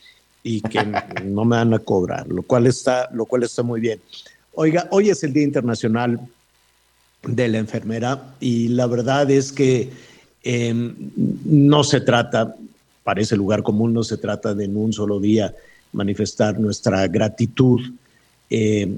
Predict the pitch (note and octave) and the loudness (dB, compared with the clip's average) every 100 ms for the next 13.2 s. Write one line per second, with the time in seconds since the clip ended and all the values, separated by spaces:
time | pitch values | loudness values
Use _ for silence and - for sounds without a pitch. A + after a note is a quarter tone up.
0 | - - A2 A2 A2+ A2+ A2 A2 A#2+ G#2 | -4 2 4 4 4 4 4 2 0 0
1 | G#2+ G2 A2 G#2+ G#2 A2 F#2 G2 F#2+ G2+ | 2 2 2 4 2 0 -2 -2 -2 -2
2 | G#2 G#2 F#2 A2+ G2+ G#2+ A2+ C3 D#3 D3 | -2 -2 -4 -4 -4 -2 2 4 6 4
3 | C3+ C3+ C3+ B2+ B2+ C3 C#3 A2 - F#2+ | 2 2 2 4 4 4 4 2 -4 -8
4 | F2+ F2 F2 F2+ F2 - - - - - | -12 -16 -16 -16 -18 -20 -20 -20 -20 -20
5 | _ _ - A2 A#2+ A2+ B2+ C3+ C#3+ - | _ _ 4 6 4 4 4 4 2 -4
6 | - A#2 G#2+ G#2 A2 A#2 A#2+ C3+ - C3+ | -6 -4 -2 -2 -2 0 2 2 4 4
7 | B2 A2+ A2+ A2 - C#3+ C#3 C#3+ D3+ - | 4 2 -2 -2 2 2 4 2 0 -2
8 | G2+ G2 G#2 G2 G2+ G#2 G#2+ G#2+ G2+ - | -6 -6 -8 -4 -2 0 0 0 -2 -6
9 | F#2+ A2 D3 - C3 B2+ B2+ - - _ | -2 2 2 2 2 2 0 -12 -20 _
10 | - G2 G2+ G2+ - G2 G2+ G2+ C3 C3 | -4 -2 -2 -4 -4 -4 -2 2 4 4
11 | A#2+ A#2 A2 - B2 A2+ A2 G#2+ A#2 A2 | 4 2 0 0 2 2 2 2 2 2
12 | G#2+ A#2+ A2 A#2+ A2+ A2 G#2+ G2+ G2 - | 0 0 0 0 0 -2 -6 -6 -8 -4
13 | G2 | -4